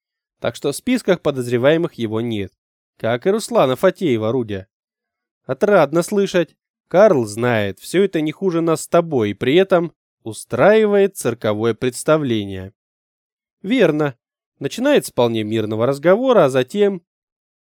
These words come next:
Может, всё-таки это на самом деле связано с Каменсхольмом? Каким образом? А что, если Карл и иже с ними решили, что Фатеев и его отделение были таки под контролем,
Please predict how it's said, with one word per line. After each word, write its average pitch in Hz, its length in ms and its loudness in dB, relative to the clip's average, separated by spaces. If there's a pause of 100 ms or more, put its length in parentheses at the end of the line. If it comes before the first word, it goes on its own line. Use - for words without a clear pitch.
(140)
Может, 110 360 -4
всё-таки 131 380 -2
это 120 220 2
на 123 100 0
самом 233 320 2
деле 120 240 0
связано 117 420 2
с - 60 -14
Каменсхольмом? 113 800 -4 (220)
Каким 190 420 -4
образом? 113 560 0 (640)
А 131 80 -4
что, - 260 0
если 175 380 2
Карл 240 340 4
и 131 240 -2
иже 113 160 0
с - 100 -12
ними 202 220 0
решили, 110 580 -2 (580)
что - 200 -8
Фатеев 214 540 0
и 123 60 0
его 143 260 0
отделение 131 640 -2
были 170 260 0
таки 151 240 -6
под - 200 -8
контролем, 147 680 0